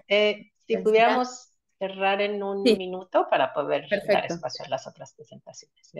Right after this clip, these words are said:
Speaker 2: Claro
Speaker 1: Gracias.
Speaker 2: que sí, claro que sí. Cierro con esta nada más, bueno, que es, eh, otro ejemplo que nos parece, pues, clave, que es lo que les comentaba de las oficinas de calor que se están abriendo en distintas ciudades del mundo.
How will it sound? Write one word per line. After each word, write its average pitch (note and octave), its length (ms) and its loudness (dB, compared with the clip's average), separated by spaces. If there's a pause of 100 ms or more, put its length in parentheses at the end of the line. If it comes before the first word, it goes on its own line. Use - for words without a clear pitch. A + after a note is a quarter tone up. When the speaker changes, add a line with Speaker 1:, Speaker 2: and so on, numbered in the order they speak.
(160)
Speaker 2:
Claro A3 280 -2
Speaker 1:
Gracias. - 20 -14
Speaker 2:
que G3+ 100 -4
sí, F3+ 200 -6 (300)
claro A3 300 -2
que G3+ 100 -8
sí. F3+ 200 -14 (320)
Cierro B3 320 4
con A3 180 0
esta G3+ 280 -4
nada G3+ 220 -4
más, F#3 440 -6
bueno, F#3+ 220 -10 (840)
que G#3 100 -2
es, G3 220 -6
eh, F3+ 560 2
otro G3 240 0
ejemplo G3+ 380 -2
que F3+ 100 -6
nos F3 160 -4
parece, F3+ 1040 -2
pues, F#3 220 -6
clave, G#3+ 440 2
que F#3+ 120 -8
es F3+ 120 -10
lo F3+ 80 -4
que F3+ 80 -4
les F3+ 140 -2
comentaba F3+ 400 -4
de F#3 60 -2
las F3+ 180 -2
oficinas F#3 440 -4
de F3+ 80 -4
calor F3 300 -4
que F#3+ 80 -12
se - 120 -14
están F#3 200 -6
abriendo F#3 560 -2 (360)
en F#3 120 -2
distintas F#3 580 -6
ciudades F3+ 360 -6
del G3 120 -2
mundo. A3 540 0